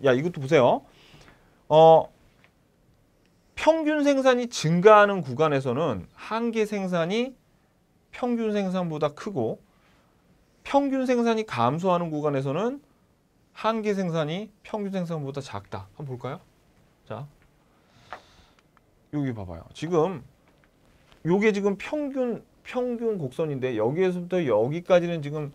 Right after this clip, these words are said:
평균 생산이 증가하죠? 한, 아까 한 번 했었잖아요.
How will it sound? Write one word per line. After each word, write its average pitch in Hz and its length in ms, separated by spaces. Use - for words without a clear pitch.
평균 226 340
생산이 190 380
증가하죠? 156 580
한, 196 400
아까 143 220
한 208 100
번 208 120
했었잖아요. 156 600